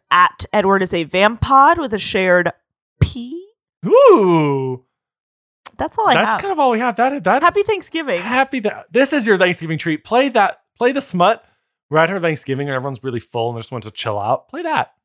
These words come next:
Speaker 2: It will aid
Speaker 1: Yeah.
Speaker 2: digestion by either ejecting it out of your stomach or forcing your body in a fight or flight kind of situation to digest it faster.
Speaker 1: If you were at home and you were like, "Oh, this is a podcast I really like.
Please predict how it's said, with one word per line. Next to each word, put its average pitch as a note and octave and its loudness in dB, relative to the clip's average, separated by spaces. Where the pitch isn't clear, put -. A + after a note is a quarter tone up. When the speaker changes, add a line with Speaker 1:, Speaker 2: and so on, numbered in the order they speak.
Speaker 2:
It G#3 2
will B3+ 4
aid D4 2
Speaker 1:
Yeah. B3+ 6
Speaker 2:
digestion E3+ -2
by F3 0
either G#3+ 0
ejecting G3+ -4
it E3+ -6
out D3 -2
of B3 -12
your C#4 -10
stomach D4 -12
or D#3+ -4
forcing E3+ -8
your A#3 -12
body G3+ -10
in E3 -10
a C#3 -10
fight C#3 -4
or D3 -2
flight C3 -6
kind F3+ -12
of F#3+ -14
situation A#3 -12
to D3+ -4
digest A2+ -8
it - -20
faster. - -20
Speaker 1:
If D4+ -6
you D4+ 2
were B3+ 4
at A#3+ 4
home A3+ -2
and A#3 -6
you A3+ -4
were A#3 0
like, G#3+ 2
"Oh, D4 6
this D4 -4
is E4 -6
a G4 0
podcast C4+ 2
I G#3+ -2
really G#3+ 0
like. G3 0